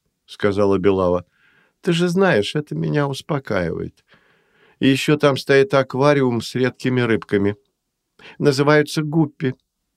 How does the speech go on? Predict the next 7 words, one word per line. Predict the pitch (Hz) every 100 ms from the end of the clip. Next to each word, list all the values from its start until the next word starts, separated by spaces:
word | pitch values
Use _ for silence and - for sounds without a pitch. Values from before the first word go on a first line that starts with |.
| - _
Я | - 165 -
не | 180 180
удержалась | 175 180 170 180 175 139 -
и | 147
съела | - 120 110 107
несколько | 107 101 - 107 - 107
штук. | - 110 -